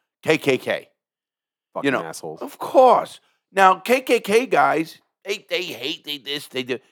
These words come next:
Speaker 1: You hate them, you hate them, you hate them. They don't know that you hate them or that they care that you hate them.
Speaker 2: Right.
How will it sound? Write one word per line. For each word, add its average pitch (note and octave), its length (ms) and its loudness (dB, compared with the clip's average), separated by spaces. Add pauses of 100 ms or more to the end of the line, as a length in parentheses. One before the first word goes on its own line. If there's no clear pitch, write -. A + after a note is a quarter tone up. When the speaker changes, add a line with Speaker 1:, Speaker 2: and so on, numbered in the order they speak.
(100)
Speaker 1:
You G#3+ 160 0
hate F3 280 0
them, E3 140 -10
you D#3+ 120 -6
hate D#3+ 160 0
them, E3 100 -4
you D3 100 0
hate C3+ 140 0
them. B2 80 -12 (240)
They C4+ 120 2
don't D#4 220 0
know C#3+ 200 4
that C3+ 80 -2
you B2 120 -10
hate B2+ 180 -4
them E3 160 -6
or G3+ 160 4
that A3 160 4
they A3 120 4
care B3+ 400 0
that B3+ 120 0
you A#2 140 -10
hate G2 220 -8
them. A#2 240 -10
Speaker 2:
Right. F#2 260 -20